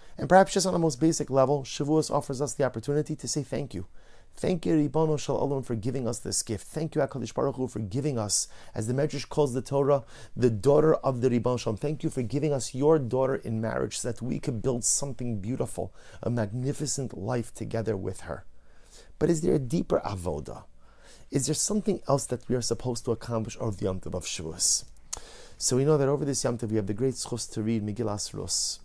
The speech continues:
the story of an incredible, one of the, one of the most incredible Jewish heroines, a woman with such remarkable strength, inner strength, external strength, a woman who was able to overcome adversity and to go out and maintain a healthy sense of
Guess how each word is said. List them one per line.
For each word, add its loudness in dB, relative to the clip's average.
the -6
story 6
of -6
an 0
incredible, 2
one -2
of 0
the, 0
one 0
of 2
the 0
most -2
incredible 0
Jewish -2
heroines, -2
a 4
woman 6
with -2
such 0
remarkable 0
strength, -2
inner 2
strength, -6
external 0
strength, -4
a -2
woman 4
who 2
was 0
able 0
to -6
overcome -2
adversity -4
and 2
to -2
go 2
out 4
and -2
maintain -2
a 0
healthy -2
sense -4
of -4